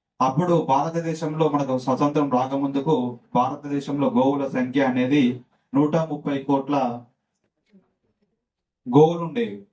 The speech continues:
తర్వాత మూడు కోట్ల జనాభా ఉండేది. అది రాను రాను కూడా రివర్స్ అయిపోయింది. గోవుల సంఖ్య తగ్గడం జరిగింది.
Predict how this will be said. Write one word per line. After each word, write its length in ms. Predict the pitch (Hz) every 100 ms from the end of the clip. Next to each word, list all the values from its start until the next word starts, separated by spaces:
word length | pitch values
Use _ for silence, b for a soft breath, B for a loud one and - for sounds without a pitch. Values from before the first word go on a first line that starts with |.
| _ _ _ -
తర్వాత 640 | 160 170 185 196 170 139 143 - _ _ 151
మూడు 240 | 147 170
కోట్ల 260 | 180 175 170
జనాభా 420 | 139 139 143 135
ఉండేది. 340 | 117 101 95 - _ _ -
అది 120 | 143
రాను 300 | 147 139 165
రాను 240 | 170 170 165
కూడా 160 | 156
రివర్స్ 340 | 147 139 165 120
అయిపోయింది. 360 | 123 110 95 - _ _ _ 127
గోవుల 200 | 143 156
సంఖ్య 320 | 160 147 147
తగ్గడం 380 | 139 123 139 139
జరిగింది. 560 | 139 135 135 151 240